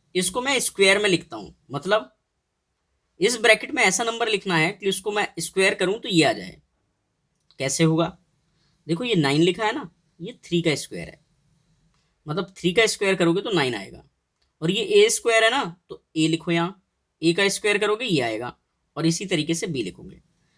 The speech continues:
मतलब ये है कि थ्री ए बी का स्क्वायर करोगे ना, तो ये पूरा का पूरा यहाँ से यहाँ तक आ जाएगा। फिर क्या है? माइनस, और ट्वेंटी फ़ाइव किसका स्क्वायर होता है? फ़ाइव का। हम फॉर्मूला यूज़ करने वाले हैं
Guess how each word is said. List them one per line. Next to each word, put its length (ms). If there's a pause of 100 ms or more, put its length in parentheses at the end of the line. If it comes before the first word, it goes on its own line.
(180)
मतलब 340
ये 180
है 160
कि 120 (140)
थ्री 160 (220)
ए 160
बी 200
का 120
स्क्वायर 320
करोगे 280
ना, 80
तो 120
ये 120 (180)
पूरा 280
का 80
पूरा 240
यहाँ 240
से 140
यहाँ 140
तक 140
आ 60
जाएगा। 340 (1120)
फिर 140
क्या 160
है? 140
माइनस, 440 (260)
और 120 (140)
ट्वेंटी 260
फ़ाइव 320
किसका 240
स्क्वायर 280
होता 200
है? 80
फ़ाइव 360
का। 160 (1120)
हम 160
फॉर्मूला 420
यूज़ 280
करने 260
वाले 260
हैं 400